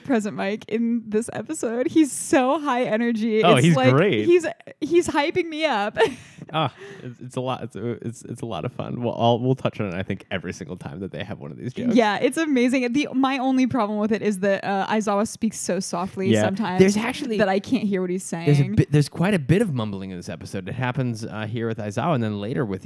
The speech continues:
Speaker 2: Ida, and, uh, it was a little bit annoying. Um,
Speaker 1: Yeah.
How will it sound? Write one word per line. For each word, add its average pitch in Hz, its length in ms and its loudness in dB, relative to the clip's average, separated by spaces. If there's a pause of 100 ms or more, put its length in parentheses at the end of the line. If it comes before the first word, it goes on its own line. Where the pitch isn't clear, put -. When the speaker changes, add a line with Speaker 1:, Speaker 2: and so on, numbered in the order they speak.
Speaker 2:
Ida, 123 460 -6
and, 95 380 -10
uh, 92 260 -8
it 92 40 -6
was 107 140 -6
a - 40 -12
little 330 120 -2
bit 392 100 0
annoying. 277 460 -6 (220)
Um, 101 340 -4
Speaker 1:
Yeah. 208 440 0